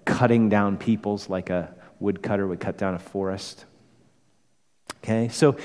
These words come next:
so there was a small f fulfillment of this when Babylon was conquered by the Medo-Persians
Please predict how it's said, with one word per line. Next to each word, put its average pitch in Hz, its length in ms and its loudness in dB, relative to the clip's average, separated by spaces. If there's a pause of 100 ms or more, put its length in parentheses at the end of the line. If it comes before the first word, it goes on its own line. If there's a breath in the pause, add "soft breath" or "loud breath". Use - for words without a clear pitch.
(180 loud breath)
so 180 120 4
there 220 120 10
was 220 160 8
a 160 80 6
small 139 460 6
f 143 200 6
fulfillment 151 400 4
of 131 80 2
this - 560 4
when 117 220 4
Babylon 123 520 6
was 113 120 0
conquered 123 420 0
by 110 360 6 (360 loud breath)
the 101 80 -6
Medo-Persians 120 1160 4